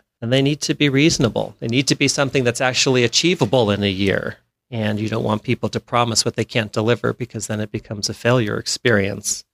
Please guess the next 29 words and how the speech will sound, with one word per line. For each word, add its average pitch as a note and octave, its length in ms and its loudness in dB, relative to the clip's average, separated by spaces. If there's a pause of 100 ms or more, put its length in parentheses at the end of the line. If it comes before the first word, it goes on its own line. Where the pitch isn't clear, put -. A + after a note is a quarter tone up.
And C3+ 140 2
then C#3+ 100 4
finally, D3+ 440 2
they G#2 160 -2
need A2 180 -6
to - 100 -6
be A2+ 80 -6
very A2+ 220 0
specific - 680 -2
and G#2 140 -8
concrete. A2 640 -4
You B2 120 -8
need G3 200 -4
to D#3+ 80 -6
be D3 100 2
able C3+ 180 0
to C3 120 -8
articulate G#2+ 680 -4
it - 140 -8 (480)
and A#2 160 0
talk A#2+ 260 0
about G#2+ 300 0
it - 160 -8 (180)
during C3+ 380 4
the G#2+ 100 4
year. G2+ 520 0 (180)
Check - 320 -4
in A#2 240 0
on G2+ 500 -4